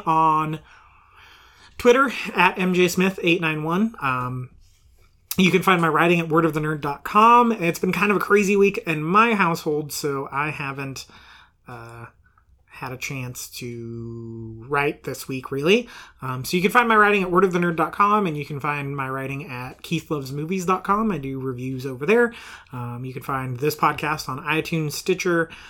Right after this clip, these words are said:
SoundCloud, uh, Beyond Pod. If you're an Android user, it's an app in the App Store, um,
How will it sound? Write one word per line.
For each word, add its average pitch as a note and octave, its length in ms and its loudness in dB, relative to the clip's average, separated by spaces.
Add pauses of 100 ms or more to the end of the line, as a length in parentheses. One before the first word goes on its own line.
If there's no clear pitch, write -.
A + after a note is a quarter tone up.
(320)
SoundCloud, G3+ 840 2
uh, C3 320 -8
Beyond E3+ 420 2
Pod. D#3+ 320 2
If D3+ 220 -2
you're C#3 80 -6
an C3+ 80 -8
Android C#3+ 320 -4
user, D3+ 240 -4
it's C3+ 100 -8
an C3+ 140 -12
app C#3 280 -10
in D#3 120 -12
the C3 140 -10
App C3 180 -14
Store, F#3 320 0 (460)
um, A#2+ 600 -8